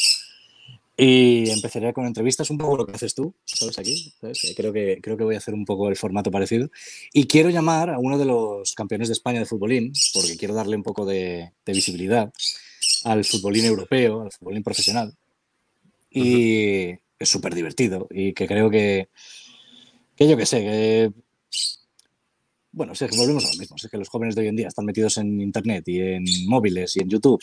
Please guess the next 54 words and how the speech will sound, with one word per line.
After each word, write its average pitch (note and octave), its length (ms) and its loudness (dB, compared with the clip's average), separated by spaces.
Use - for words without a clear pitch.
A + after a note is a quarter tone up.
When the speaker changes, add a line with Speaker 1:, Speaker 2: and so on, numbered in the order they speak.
Speaker 1:
y F2+ 100 -2
no F2 100 -2
sé G#2+ 120 0
qué, A#2+ 220 4
pues, - 380 -6
¿para F#2+ 160 -2
qué G2 80 -2
cojones F#2 320 -6
van E2 120 -4
a - 40 -20
jugar F2+ 220 0
al D2+ 40 -2
futbolín, D2 440 -6
no? E2 140 -12
Speaker 2:
Para B2+ 160 6
eso C3+ 180 4
a - 20 8
mí C3+ 120 6
me C3+ 80 6
da B2 120 8
mucha B2+ 300 2
rabia, G#2 320 2
tío. A2 140 2
A G2 40 2
mí A#2 100 2
ese B2 200 0
tema B2 300 4
de A#2 80 4
las A#2 160 4
recreativas G#2 920 2
y G#2+ 80 2
de, G2 920 2
y F#2+ 40 -4
de F#2+ 140 0
todos G2 300 -2
estos F#2+ 540 -2
sitios F#2+ 760 -2
que G#2 100 -2
se A2 140 0
haya F#2+ 160 6
perdido, G2 480 2
a G2 40 4
mí G2+ 100 4
es F#2+ 120 -2
una G#2+ 120 4
de G2+ 60 4
las G2+ 120 -2
cosas G#2+ 300 -2
que G2+ 100 -2
más F#2 160 2
rabia G2+ 240 6
me F#2+ 80 2
da, G2+ 160 6
porque, F#2+ 420 0